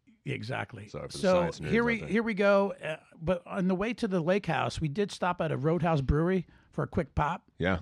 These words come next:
Speaker 1: Quick flight of beers tasting.
Speaker 2: Yeah.
Speaker 1: And, uh, I had my first pull tab experience.
Speaker 2: How'd that go?
Speaker 1: Wow.
Speaker 2: What'd you win?
Speaker 1: Four hundred bucks. So here we go. This is how it is. It's like eating peanuts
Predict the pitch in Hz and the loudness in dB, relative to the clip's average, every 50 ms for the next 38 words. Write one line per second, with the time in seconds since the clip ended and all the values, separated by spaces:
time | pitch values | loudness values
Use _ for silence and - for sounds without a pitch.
0 | - - - - 190 156 - - - 165 156 156 135 - _ _ - - 160 143 | -4 -4 2 2 2 2 2 -2 -4 -2 -2 -2 -4 -8 _ _ -8 -6 -4 -2
1 | 143 160 160 - - 190 180 180 - - 196 202 202 - 85 95 90 - _ _ | -2 -2 -2 -2 -2 -2 -2 -2 -2 -4 -4 -4 -2 0 0 0 0 -2 _ _
2 | _ _ _ _ - 156 160 156 156 156 143 156 160 160 160 156 160 151 - - | _ _ _ _ -10 -6 -4 -2 -2 -2 0 0 0 2 2 2 0 -2 -4 -8
3 | _ _ _ _ _ _ _ _ _ - - 120 90 135 147 156 135 120 113 - | _ _ _ _ _ _ _ _ _ -12 -10 -8 -6 -4 -4 -4 -4 -4 -6 -6
4 | - 139 131 - - - - - 170 160 165 - - 92 78 - - - - - | -6 -6 -6 -2 0 2 2 2 2 0 0 0 -2 -2 -2 -6 -8 -8 -8 -8
5 | - 85 73 69 - - - - - - 117 113 127 147 - - 82 64 60 - | -8 -10 -10 -12 -14 -16 -18 -10 -4 -2 2 4 4 4 4 2 -2 -2 -4 -8
6 | - _ _ _ _ _ _ _ _ _ _ _ _ _ _ _ _ _ _ _ | -16 _ _ _ _ _ _ _ _ _ _ _ _ _ _ _ _ _ _ _
7 | _ _ _ _ _ _ _ - - - - - 107 98 - - - - - - | _ _ _ _ _ _ _ -18 -10 -4 -2 0 0 0 -2 -4 -6 -10 -12 -4
8 | - 95 92 82 90 87 90 95 87 76 67 - - - - _ _ _ _ _ | 0 0 2 2 2 2 4 2 2 0 -4 -8 -16 -20 -20 _ _ _ _ _
9 | _ _ _ _ _ _ _ - - - - 170 151 135 127 165 139 127 120 113 | _ _ _ _ _ _ _ -20 -16 -6 -2 0 2 4 4 2 2 2 0 0
10 | 110 - 101 - - _ - - - - - - - - 320 339 359 359 339 311 | -2 -2 -2 -4 -10 _ -12 -10 -10 -10 -10 -14 -18 -16 -16 -16 -16 -16 -18 -18
11 | 277 247 202 165 151 - 156 135 135 139 160 214 226 208 190 147 127 104 123 170 | -20 -20 -20 -12 -6 -4 -2 -2 0 0 2 2 4 4 4 2 2 0 2 2
12 | 175 156 190 196 175 147 127 117 - - - 180 175 - 247 214 196 - 220 226 | 4 6 6 8 8 6 4 2 -4 -6 -4 -4 0 4 4 4 4 4 2 2
13 | 214 220 202 165 - - - 214 214 214 220 233 233 - - - - - | 4 4 4 4 4 2 4 4 4 4 2 0 -2 -4 -8 -10 -10 -12